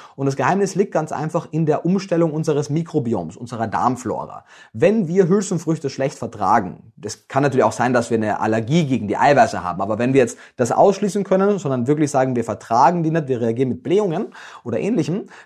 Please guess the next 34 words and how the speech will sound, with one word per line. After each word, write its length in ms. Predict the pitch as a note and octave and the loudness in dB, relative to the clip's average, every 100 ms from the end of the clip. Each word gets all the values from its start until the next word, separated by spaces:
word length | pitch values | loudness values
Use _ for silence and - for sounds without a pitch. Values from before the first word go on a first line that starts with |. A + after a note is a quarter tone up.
| - | -4
dann 160 | C#3+ | -2
ist 120 | F#3 | -2
das 120 | C#4+ A3+ | -2 -2
ein 80 | |
ziemlich 280 | F#3+ A3+ A#3 | 0 0 -2
guter 220 | - G#3 | -2 -4
Indikator 460 | D#3 C#3+ D#3 D#3+ E3+ | -2 -2 0 0 2
dafür, 280 | C3+ C#3+ E3 | 2 2 0
dass 140 | C3+ | -2
unsere 380 | E3 F3+ F3 C3 | -2 -2 0 0
Darmflora 680 | A#2 B2+ E3 D3+ C#3 D#3 C#3+ | 0 0 0 2 4 6 4
nicht 280 | C#3 F#3 - | 2 0 -2
in 320 | D3+ D3 B2 | -4 -2 0
dieser 480 | D#3 E3+ E3+ D#3 C#3+ | -2 2 4 2 0
Diversität 960 | - D3+ D3 C3+ - A#2+ - D3 E3 | -4 -2 0 0 -4 -10 -4 0 0
vorliegt, 600 | - C#3 C3+ D3 C#3+ - | -2 0 2 0 -2 -4
wie 120 | C#3 | 0
wir 80 | C#3 | 0
es 100 | B2+ | 0
gerne 200 | B2 A2 | -2 -2
hätten. 400 | C3 E3+ G#2+ E2+ - - - | 0 -2 -2 -6 -12 -20 -14
Das 160 | A#2+ C#3 | -2 2
heißt, 220 | C#3 - | 2 0
anstatt 500 | C3+ - C#3+ - - | -6 2 2 2 0
dann 140 | D3 | 0
wieder 180 | C#3 C3+ | 2 6
Hülsenfrüchte 560 | F3 F3+ E3+ D3+ D#3 C3 | 6 4 0 -2 -4 -6
zu 60 | G#2+ | -12
streichen, 560 | - G2 G#2+ G3+ A#3 | -10 -4 0 0 0
um 120 | F#3 D#3 | -4 -4
keine 220 | C#3+ C3+ | -4 -4
Verdauungsbeschwerden 880 | B2+ G#2+ G2+ D4 - - C3+ D#3 D#3 | -4 -2 0 0 -2 0 0 0 0
zu 80 | |
bekommen, 480 | E3 - D3 F3 B3 | -2 0 2 0 -2